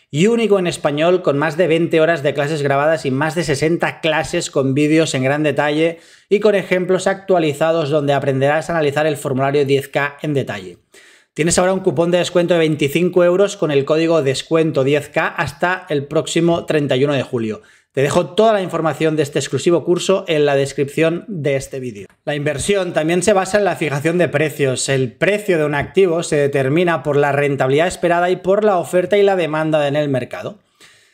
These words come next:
Es importante tener en cuenta que el precio no siempre es una representación precisa del valor de un activo de una empresa. Howard Marks cree que la volatilidad del mercado puede ser una gran oportunidad para aquellos inversores que sean pacientes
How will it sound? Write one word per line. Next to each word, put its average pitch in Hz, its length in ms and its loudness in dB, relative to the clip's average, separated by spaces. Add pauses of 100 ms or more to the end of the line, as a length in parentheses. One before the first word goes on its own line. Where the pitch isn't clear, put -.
(220)
Es 127 140 -2
importante 165 560 0
tener 160 340 0
en 151 160 -4
cuenta 165 380 0
que 139 100 -2
el 123 220 -2
precio 160 560 0
no 165 260 2
siempre 170 580 0
es 143 140 -4
una 165 160 0
representación 151 1300 0
precisa 160 560 0
del 175 320 4
valor 143 380 2
de 135 100 2
un 139 120 0
activo 135 460 2
de 131 80 2
una 113 140 -2
empresa. - 560 -10 (680)
Howard 156 320 2
Marks 180 340 0
cree 185 240 0
que 180 120 0
la 156 140 0
volatilidad 143 640 2
del 185 100 -2
mercado 170 520 0
puede 180 200 2
ser 190 160 0
una 165 180 0
gran 156 260 0
oportunidad 165 680 0
para 165 140 0
aquellos 185 360 0
inversores 175 520 0
que 139 80 -2
sean 131 280 0
pacientes 180 840 0